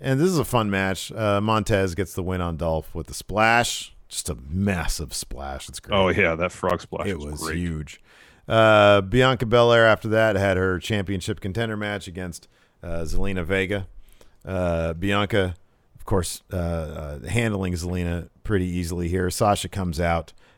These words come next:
Speaker 1: as they make their way to the outside of the ring. Sasha, uh, uh, so Bianca is, like, pressing Zelina, maybe to give her a press slam. Uh, and then, uh, she sort of puts her on the apron, I think. Uh, and then Zelina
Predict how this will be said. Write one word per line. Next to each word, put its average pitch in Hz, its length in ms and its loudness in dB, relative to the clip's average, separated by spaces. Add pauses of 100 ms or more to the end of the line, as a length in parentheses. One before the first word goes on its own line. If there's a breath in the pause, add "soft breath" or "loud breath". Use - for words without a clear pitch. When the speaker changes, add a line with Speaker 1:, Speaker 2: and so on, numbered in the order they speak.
Speaker 1:
as 82 200 -4
they 101 220 4
make 90 180 0
their 87 140 -2
way 87 160 0
to 82 60 -2
the 85 140 0
outside 87 460 0
of 78 60 -6
the 80 80 -4
ring. 117 380 0 (420 soft breath)
Sasha, 90 1400 0 (160)
uh, - 20 -10
uh, 85 220 -10
so 87 260 -6
Bianca 104 640 0
is, 90 140 0
like, 87 180 -4
pressing 90 520 -2 (140)
Zelina, 90 580 -4 (440)
maybe 87 200 -4
to 85 80 -6
give 87 140 -4
her 82 80 -4
a 78 40 -4
press 80 260 -2
slam. 80 280 -6 (380 soft breath)
Uh, 85 500 -2
and 95 180 -4
then, 90 260 0
uh, 82 400 0
she - 200 -8
sort 101 240 0
of 85 100 -8
puts - 220 2
her 107 80 0
on 95 100 0
the 87 140 0
apron, 87 280 -2
I 85 80 0
think. 90 400 -4 (400 soft breath)
Uh, 90 400 0
and 92 180 -2
then 90 140 0
Zelina 98 560 2